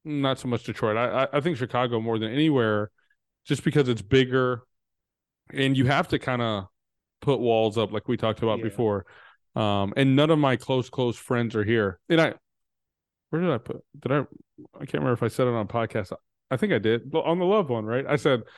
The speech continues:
Speaker 1: that people you love are the only ones that can hurt you.
Speaker 2: Yeah.
Speaker 1: And so I think the people that are here haven't hurt me in a long time.
Speaker 2: Mm-hmm.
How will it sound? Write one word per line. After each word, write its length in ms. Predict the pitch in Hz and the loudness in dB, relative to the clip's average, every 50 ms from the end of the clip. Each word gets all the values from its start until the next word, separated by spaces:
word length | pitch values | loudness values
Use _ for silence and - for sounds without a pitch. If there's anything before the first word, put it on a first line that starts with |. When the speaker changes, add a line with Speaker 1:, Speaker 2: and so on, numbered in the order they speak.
| - - _ _ - | -20 -20 _ _ 2
Speaker 1:
that 340 | - 139 131 123 - - - | 4 4 4 4 0 -2 0
people 400 | - 190 196 185 - 180 165 156 | 0 0 2 2 4 4 4 2
you 260 | 147 147 151 135 123 | 2 0 0 0 2
love 340 | 120 123 131 135 127 113 117 | 2 2 4 2 2 0 -2
are 60 | 123 | -2
the 120 | 110 120 | -2 -2
only 240 | 117 120 123 127 123 | -2 -2 -2 -2 -2
ones 240 | 120 117 113 107 101 | -2 -4 -4 -4 -4
that 160 | 113 113 110 | -4 -4 -2
can 120 | - 107 98 | -4 -4 -2
hurt 280 | 101 117 113 98 - | 0 0 0 -2 -4
you. 140 | 104 98 92 - _ _ _ _ _ _ _ _ _ _ - | -10 -12 -14 -16 _ _ _ _ _ _ _ _ _ _ -12
Speaker 2:
Yeah. 240 | 123 113 104 101 - _ _ _ _ - | -10 -10 -10 -12 -16 _ _ _ _ -4
Speaker 1:
And 220 | 147 139 135 120 | -2 -2 -2 0
so 580 | - - 143 131 127 123 120 117 113 110 110 _ _ _ _ _ _ _ _ _ | 0 2 2 4 4 4 2 2 0 0 -4 _ _ _ _ _ _ _ _ _
I 80 | - 127 | -4 -2
think 220 | - 147 143 120 | 0 0 0 0
the 80 | - 127 | -2 0
people 280 | - 139 139 131 135 123 | 2 2 2 2 2 2
that 120 | 123 117 | 2 2
are 120 | 117 113 | 2 0
here 520 | - 139 151 156 135 113 110 110 120 117 - _ _ _ - | 0 2 2 2 2 2 2 0 -2 -4 -8 _ _ _ -18
haven't 400 | - 104 120 131 123 117 117 110 | -6 -2 0 2 2 2 0 -2
hurt 340 | 101 - - 127 127 - - | -2 0 0 0 0 0 -2
me 360 | 120 113 110 107 113 123 123 - _ _ _ _ _ _ _ _ _ _ - | -4 -4 -2 -2 -4 -6 -8 -12 _ _ _ _ _ _ _ _ _ _ -4
in 100 | 127 120 | -2 0
a 80 | 117 113 | 0 0
long 280 | 107 110 117 113 107 | 0 0 -2 -2 -4
time. 460 | - - 127 127 123 110 98 95 117 131 | -4 -4 -4 -2 -2 -4 -4 -6 -8 -10
Speaker 2:
Mm-hmm. 280 | 139 123 110 107 104 | -12 -12 -12 -14 -16